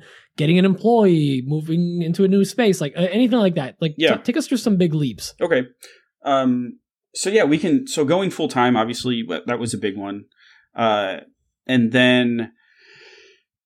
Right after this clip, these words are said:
Speaker 2: <sighs> there's a, a few that stick out in my mind that are, like, crossroads, you know, like, where making big decisions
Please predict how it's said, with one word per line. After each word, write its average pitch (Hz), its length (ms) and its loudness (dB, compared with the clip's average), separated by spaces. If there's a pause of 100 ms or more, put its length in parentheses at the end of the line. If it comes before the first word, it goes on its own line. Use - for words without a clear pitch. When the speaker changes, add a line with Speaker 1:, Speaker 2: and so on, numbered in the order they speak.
(140)
Speaker 2:
<sighs> - 580 -12
there's 175 500 0
a, 147 240 2
a 143 40 2
few 277 260 2
that 170 140 0
stick - 260 -2
out 135 380 2
in 127 140 2
my 110 180 0
mind 104 720 0
that 113 200 0
are, 107 380 2
like, 101 380 -4 (320)
crossroads, - 880 -2 (220)
you 113 140 -4
know, 104 260 -4 (220)
like, 107 160 -10
where 104 300 -2
making 113 400 2
big 110 180 2
decisions 104 800 -2